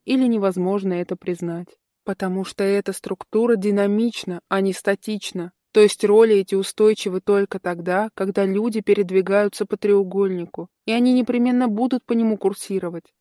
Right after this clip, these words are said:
Вы будете курсировать сами и втягивать всех, кто вокруг вас. Насколько по треугольнику ни ходи, в нём нет выхода. Он вечен. Наиболее ярко он проявляется в семьях, где есть человек с алкогольной или иной зависимостью.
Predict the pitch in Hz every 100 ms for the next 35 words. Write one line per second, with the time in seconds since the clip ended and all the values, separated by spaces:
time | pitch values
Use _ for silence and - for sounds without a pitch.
0 | - 175 220 208 208 202 208 196 - 208
1 | 196 190 - 190 190 196 185 - 220 208
2 | 190 190 - - 214 - - 220 214 -
3 | 226 208 208 202 180 - _ _ - 240
4 | - 302 269 254 254 247 240 240 233 220
5 | 208 202 190 190 180 214 240 - 202 226
6 | 226 226 226 220 180 180 - 170 165 170
7 | _ _ - 190 175 190 190 180 - 175
8 | - _ _ _ _ 202 202 220 233 226
9 | 214 240 240 214 196 202 208 208 226 214
10 | 202 - 220 226 208 185 185 180 202 220
11 | - 202 196 226 - 214 196 180 180 226
12 | 208 185 - 247 240 220 214 202 190 190
13 | 185 - 170 170 - - 175